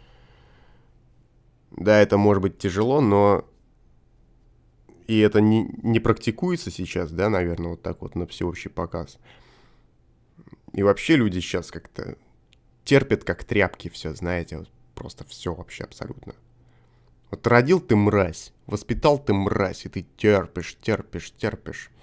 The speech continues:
винишь в этом себя и все такое прочее. У тебя родительские чувства. Но, твою мать, если ты понимаешь, что у тебя по дому ходит кусок говна,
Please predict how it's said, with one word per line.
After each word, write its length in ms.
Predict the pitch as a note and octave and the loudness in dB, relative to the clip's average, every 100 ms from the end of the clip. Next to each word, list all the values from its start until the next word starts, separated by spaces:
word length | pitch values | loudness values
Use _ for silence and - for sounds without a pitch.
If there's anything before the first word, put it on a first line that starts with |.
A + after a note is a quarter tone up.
| - _ _ | -20 _ _
винишь 380 | - F#2+ F#2 - | -6 -4 -4 -4
в 40 | |
этом 220 | F2+ F2 | -4 -4
себя 560 | E2+ - E2+ F#2+ F2 E2 _ _ _ _ _ _ _ _ _ _ _ _ | -6 -10 -6 -2 -2 -4 _ _ _ _ _ _ _ _ _ _ _ _
и 40 | - | -20
все 180 | - | -12
такое 300 | - F2 F2 | -8 -6 -4
прочее. 800 | E2+ - F#2 F#2 - - - - - _ _ - | -6 -6 -4 -4 -6 -12 -14 -16 -20 _ _ -16
У 80 | |
тебя 120 | - E2+ | -8 -4
родительские 600 | F2+ F#2 F#2 - - E2+ | -4 -4 -8 -8 -8 -8
чувства. 540 | - G2 - - - _ _ _ _ _ _ _ _ _ | -8 -6 -6 -8 -14 _ _ _ _ _ _ _ _ _
Но, 380 | - G2+ G2+ F#2 | -2 2 4 2
твою 400 | - A#2+ B2+ A#2+ | 0 2 4 4
мать, 280 | A#2 G#2 F#2 | 2 2 0
если 200 | F2+ - | -8 -6
ты 80 | G2 | -4
понимаешь, 580 | A2 G#2+ A#2+ A2 - | 0 2 4 2 0
что 360 | - - - F2 | -6 -10 -6 -6
у 80 | F#2 | -6
тебя 200 | - G2+ | -2 -2
по 160 | G2 | 0
дому 300 | G#2 G#2+ G2+ | 0 2 0
ходит 340 | F2+ G2+ F#2 - | -2 -2 -4 -4
кусок 440 | G#2 - G#2 F2+ | -12 -4 -4 -4
говна, 580 | F2+ G#2 G2+ A2 A2+ G#2 | 0 2 2 0 -2 -4